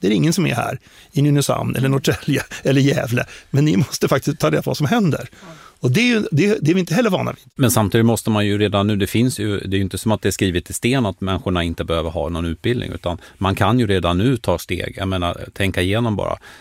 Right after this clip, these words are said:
Speaker 2: Vill du ha en kollega som inte vet hur han räddar livet på dig om, om en bomb trillar på redaktionen? Nej.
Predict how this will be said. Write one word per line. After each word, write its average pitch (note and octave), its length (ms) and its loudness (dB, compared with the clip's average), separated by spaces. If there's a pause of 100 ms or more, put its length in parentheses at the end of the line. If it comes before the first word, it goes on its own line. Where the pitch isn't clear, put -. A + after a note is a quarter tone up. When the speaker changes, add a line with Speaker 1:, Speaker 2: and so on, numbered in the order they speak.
(160)
Speaker 2:
Vill G#2 160 0
du G2+ 60 2
ha G#2+ 180 2
en C3 80 2
kollega F2+ 420 0
som F#2+ 180 -4
inte F2 220 -2
vet E2 280 -4 (260)
hur F2+ 200 0
han E2 140 0
räddar E2+ 200 0
livet A2+ 360 0
på F2 180 -4
dig F#2+ 120 -4
om, F2+ 240 -4
om F2 220 -6
en F2 120 -4
bomb G#2+ 280 0
trillar D#2+ 240 0
på F#2 120 -8
redaktionen? B2 600 -2
Nej. G2 400 -2